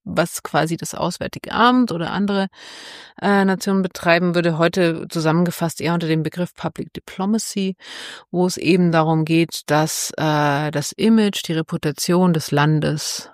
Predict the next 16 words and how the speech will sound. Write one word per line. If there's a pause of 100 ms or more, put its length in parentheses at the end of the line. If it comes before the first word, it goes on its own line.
(340)
hervorzubringen.
Aber
die
Intention
ist
natürlich
nicht
Manipulation
in
erster
Linie,
ne?
Also
man
möchte
nicht,